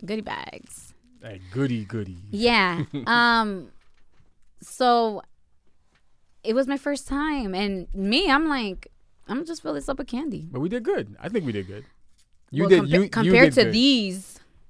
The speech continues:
Speaker 1: these are very healthy alternatives.
Speaker 2: Wow, Vicky. So we
Speaker 1: I was like, um,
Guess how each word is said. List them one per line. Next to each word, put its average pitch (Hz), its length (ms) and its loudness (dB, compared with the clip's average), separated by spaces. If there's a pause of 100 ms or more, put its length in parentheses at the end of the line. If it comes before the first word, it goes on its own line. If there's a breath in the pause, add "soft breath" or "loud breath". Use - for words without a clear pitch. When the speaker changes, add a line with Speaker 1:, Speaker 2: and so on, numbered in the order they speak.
(580)
Speaker 1:
these 226 320 -2
are 254 80 4
very 220 240 2
healthy 202 520 -4
alternatives. 180 920 -8 (100)
Speaker 2:
Wow, 117 160 -2
Vicky. 123 480 -4
So 143 160 0
we 139 140 0
Speaker 1:
I 220 100 10
was 254 220 6
like, 214 440 2
um, 175 840 6